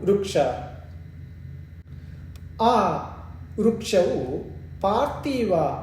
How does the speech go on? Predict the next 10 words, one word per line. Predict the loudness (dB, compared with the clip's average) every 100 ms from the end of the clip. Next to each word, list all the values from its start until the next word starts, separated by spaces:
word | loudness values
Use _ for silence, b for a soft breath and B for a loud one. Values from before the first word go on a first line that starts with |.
| -10 -2
ಅಂದರೆ | 0 4 6 6 4 0 -4 -8 -14 -14 4
ಅಜೀವವಿದ್ದು | 6 6 4 2 4 6 6 4 0 -2 -4 -2 -4 -6 B B B -16 -16 -16 0
ಹಸಿರಿನಿಂದ | 4 4 2 0 2 2 2 2 2 2 0 -2 -4 -10 -12 -12 0
ಕೂಡಿದ | 4 4 4 6 8 8 2 -4 -8 -12 -2
ವನಸ್ಪತಿ | 6 8 8 2 2 2 2 0
ಕಾಯಕವಲ್ಲ. | 4 6 8 8 4 2 2 0 -2 -6 -8 4 6 6 4 2 -4 -10 -10 -12 -12 -12 -14 -14 -14 -14 -14 -14 -14 -14 -12 B B B B -12 -6 0
ಇದರಿಂದ | 8 8 8 4 2 2 2 -2 -6 -8 -12 -2 4
ಅದು | 8 8 8 4 0 -8 -2 2
ಅನಾದಿ | 4 4 4 2 0 0 -2 -6 -8 -2
ನಿಧಾನವಿದೆ. | 4 6 6 4 4 2 2